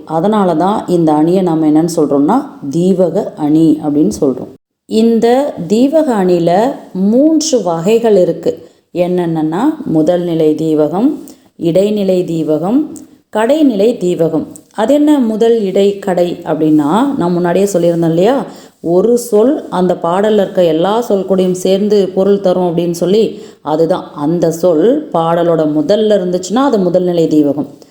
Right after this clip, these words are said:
நடுவுல இருந்துச்சுன்னா அது இடைநிலை தீவகம், கடைசியா இருந்துச்சுன்னா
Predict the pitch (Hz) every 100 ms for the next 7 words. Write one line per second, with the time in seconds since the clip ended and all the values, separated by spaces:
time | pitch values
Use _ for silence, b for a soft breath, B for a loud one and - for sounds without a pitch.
0 | B B 214 240 320 311 277 254 - 247
1 | 277 202 175 180 165 156 147 143 135 127
2 | - - 156 175 202 220 226 208 202 202
3 | 220